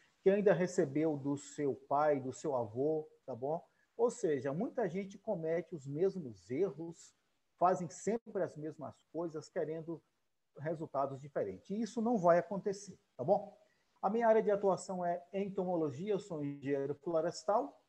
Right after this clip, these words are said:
tá bom? A entomologia é o ramo da biologia que se especializou em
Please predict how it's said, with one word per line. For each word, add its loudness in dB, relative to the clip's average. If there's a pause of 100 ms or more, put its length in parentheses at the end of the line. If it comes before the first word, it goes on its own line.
(140)
tá -16
bom? -6 (300)
A 0
entomologia 2
é 4
o 0
ramo -2
da -2
biologia -4 (380)
que -12
se -8
especializou -6
em -4